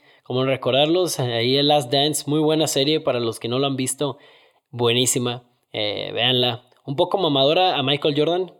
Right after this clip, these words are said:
eh, creo que ahí lo dije también en el podcast de,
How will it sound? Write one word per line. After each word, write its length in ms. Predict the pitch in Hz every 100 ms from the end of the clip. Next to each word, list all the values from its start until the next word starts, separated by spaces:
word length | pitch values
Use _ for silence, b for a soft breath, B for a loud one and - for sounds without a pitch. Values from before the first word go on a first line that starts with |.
| -
eh, 320 | 113 110 104
creo 140 | 131
que 80 | 127
ahí 80 | 151
lo 100 | 151
dije 280 | 147 151 143
también 260 | 123 120
en 60 | 139
el 100 | 123
podcast 400 | 127 120 - 123
de, 400 | 120 110 80 -